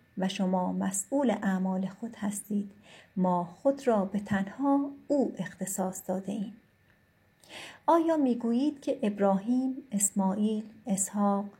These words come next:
یعقوب و پدران قبیله ها یهودی یا مسیحی بودند؟ بگو، آیا شما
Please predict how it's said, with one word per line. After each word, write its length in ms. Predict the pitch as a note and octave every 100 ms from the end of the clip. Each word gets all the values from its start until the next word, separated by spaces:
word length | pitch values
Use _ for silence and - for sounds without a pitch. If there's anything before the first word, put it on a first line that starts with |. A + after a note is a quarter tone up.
| _
یعقوب 600 | G3 F#3+ F#3 F#3 F#3+ F#3+ F#3+ - _ _
و 120 | G3
پدران 680 | G3 G#3+ G3 F#3 A3+ C#4 A#3+
قبیله 380 | G#3+ G3 F#3+ F#3+
ها 340 | F#3 G3 F#3 F#3 - _
یهودی 680 | G#3 G3 G3 G3 F#3+ F#3+ F#3+ F#3+ -
یا 160 | F#3+ F3+
مسیحی 540 | F#3 F#3+ - G3 C4+
بودند؟ 600 | D4+ C4+ A#3+ A#3 B3 - - - _ - _ F#3
بگو، 360 | F3 F3+ F#3+ G3+ - - - - - -
آیا 320 | G3+ G3 F#3+
شما 440 | F#3+ G#3 G3 G3